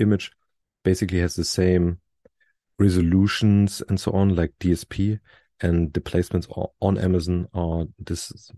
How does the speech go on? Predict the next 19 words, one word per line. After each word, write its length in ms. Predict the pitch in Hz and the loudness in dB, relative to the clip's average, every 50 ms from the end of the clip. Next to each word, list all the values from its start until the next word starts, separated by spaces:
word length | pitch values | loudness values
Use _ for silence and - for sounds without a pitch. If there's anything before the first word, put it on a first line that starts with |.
| - _ _ _ | -20 _ _ _
similar 320 | _ - 107 98 98 95 92 | _ -6 -2 0 2 2 2
one. 280 | 87 92 90 90 90 | 2 2 2 0 -2
So 120 | 87 - 87 | -2 -4 -6
you 80 | 85 | -4
have 140 | 85 85 80 | -4 -6 -6
on 180 | 80 82 85 82 | -8 -8 -8 -8
the 80 | 80 | -10
product 400 | - - - - 90 82 82 - | -10 -10 -6 -6 -6 -6 -6 -8
detail 220 | - 104 98 104 - | -12 -8 -6 -6 -6
page, 180 | - 101 - | -6 -8 -10
for 160 | - - 87 90 | -8 -10 -10 -10
example, 380 | - - 92 87 85 85 - _ _ _ _ _ _ | -8 -8 -8 -8 -8 -10 -14 _ _ _ _ _ _
above 380 | - - _ - 104 104 - - | -20 -18 _ -2 -2 -2 0 -4
the 80 | - | -8
product, 380 | - - - 95 92 95 90 - | -8 -4 -2 0 0 0 -2 -4
there's 160 | - 90 78 | -6 -8 -6
a 60 | 82 | -6
very 380 | 78 78 90 90 90 85 85 - - _ _ _ _ _ _ _ _ _ | -4 -2 0 0 0 0 -2 -6 -12 _ _ _ _ _ _ _ _ _
wide, 540 | - - 85 87 87 90 92 90 92 - - | -8 -4 -2 0 2 2 2 2 2 0 -4